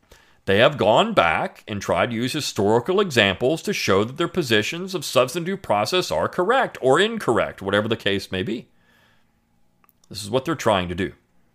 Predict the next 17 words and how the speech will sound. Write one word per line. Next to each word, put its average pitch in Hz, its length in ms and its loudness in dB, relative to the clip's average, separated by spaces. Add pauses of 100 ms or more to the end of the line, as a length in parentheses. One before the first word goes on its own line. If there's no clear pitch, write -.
(1080)
Lest 214 180 6
there 240 100 0
be 226 40 4
any 220 120 4
doubt, 208 400 8
uh, 147 180 4
we 156 140 2
adhere 165 240 4
to 165 80 -2
the 151 80 0
founders' 165 580 4
and 165 160 -4
framers' 196 540 4
conception 123 500 0
of 104 80 -4
natural 107 380 2
rights. 78 460 -4